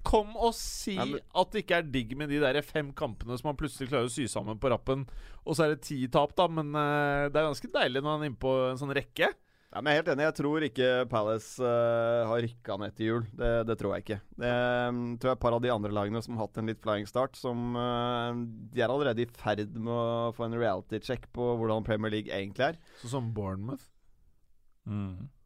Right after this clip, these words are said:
Speaker 1: Ok,
Speaker 2: Ja, det var det.
Speaker 1: United skårte jo fire mål.
Speaker 2: Gjorde
Speaker 3: Ja.
Speaker 2: det?
Speaker 1: Og han er det ene, han, eh, han, eh,
Speaker 3: Han med
Speaker 1: Lu-,
Speaker 3: håret?
Speaker 1: han Lukaku.
Speaker 3: Ja, han, ja.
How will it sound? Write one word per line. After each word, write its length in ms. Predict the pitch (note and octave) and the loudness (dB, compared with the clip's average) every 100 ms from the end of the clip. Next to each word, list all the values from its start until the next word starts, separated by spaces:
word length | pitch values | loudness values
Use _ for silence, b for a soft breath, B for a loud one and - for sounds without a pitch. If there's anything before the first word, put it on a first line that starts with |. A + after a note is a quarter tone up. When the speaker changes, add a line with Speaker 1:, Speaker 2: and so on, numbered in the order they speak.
| - - B B B B B B B B - B B B | -20 -16 B B B B B B B B -14 B B B
Speaker 1:
Ok, 200 | G3+ G3+ | 2 4
Speaker 2:
Ja, 280 | A3 G3+ G#3 | 4 4 2
det 20 | |
var 160 | A3 E3+ | 6 4
det. 100 | D3 | 4
Speaker 1:
United 280 | A3 A3+ A3+ | 2 2 0
skårte 280 | - F3+ F3+ | 2 0 0
jo 40 | F3 | -2
fire 220 | D#3 B2 | 0 2
mål. 220 | D#3+ G4 - - - | 2 0 -4 -16 0
Speaker 2:
Gjorde 140 | D#3+ | 4
Speaker 3:
Ja. 40 | B3 | 4
Speaker 2:
det? 80 | F#3+ B B B | 0 B B B
Speaker 1:
Og 280 | G3 A3 A#3 C#3+ | 4 4 2 -2
han 160 | G#3 | 2
er 100 | F#3+ | 2
det 100 | E3+ F#3 | 2 2
ene, 260 | C3+ B2 D#3 | 2 2 0
han, 300 | D#3 D3 D#3 | 0 0 0
eh, 680 | D#3+ D#3 D3+ C#3 A#2+ G2 F2 | 2 2 4 4 2 0 0
han, 340 | C3+ D3 C#3+ | -2 -2 0
eh, 680 | D3 C#3 C3+ C3 B2+ A#2+ A2+ | 0 2 2 0 0 0 2
Speaker 3:
Han 120 | C#3+ | 2
med 80 | B2 | 4
Speaker 1:
Lu-, 60 | A2 | 4
Speaker 3:
håret? 280 | G#2+ F3+ - B B - | 2 -2 -6 B B -4
Speaker 1:
han 240 | E3 E3+ | -2 0
Lukaku. 720 | E3+ - - A2+ A#2+ - G#4 F#4+ | -2 -2 -2 0 0 0 -2 -2
Speaker 3:
Ja, 100 | C#3+ | -4
han, 180 | A2 | -6
ja. 60 | F3+ | -6